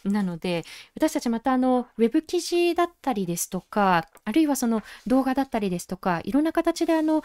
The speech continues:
今回の取材報告はあの、また別途行っていきたいと思いますので、えー、ぜひそちらにもあの、触れていただければ、そちらを通して、えー、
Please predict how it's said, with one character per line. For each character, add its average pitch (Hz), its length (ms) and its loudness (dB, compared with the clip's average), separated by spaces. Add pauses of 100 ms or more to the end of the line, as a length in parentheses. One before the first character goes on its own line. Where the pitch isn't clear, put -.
(180)
今 311 140 2
回 285 120 4
の 208 120 2
取 208 100 -2
材 220 160 0
報 247 160 0
告 214 300 -4
は 160 240 0
あ 170 80 -6
の、 170 100 -2
ま 175 140 -4
た 220 80 0
別 208 240 -2
途 311 200 4
行 294 160 4
っ 277 80 2
て 277 120 -2
い 269 40 -2
き - 80 -16
た 269 140 -2
い 254 60 -4
と - 180 -10
思 190 220 0
い 208 80 -2
ま 214 120 -2
す - 160 -4
の 185 160 -6
で、 196 200 -4 (320)
え 180 120 -2
ー、 170 40 -6
ぜ 190 100 -4
ひ 180 140 -8
そ 185 100 -4
ち 202 140 -2
ら 208 80 0
に 240 100 2
も 247 220 2
あ 170 40 -2
の、 165 60 -2
触 - 120 -6
れ 170 100 -6
て 170 180 -4
い 160 80 -6
た 175 140 -10
だ 175 80 -14
け - 100 -10
れ 180 80 -4
ば、 165 140 -10
そ - 120 -12
ち - 120 -6
ら 202 80 -2
を 185 60 -6
通 262 180 -2
し - 120 -6
て、 214 220 -2 (240)
え 196 80 0
ー、 - 20 2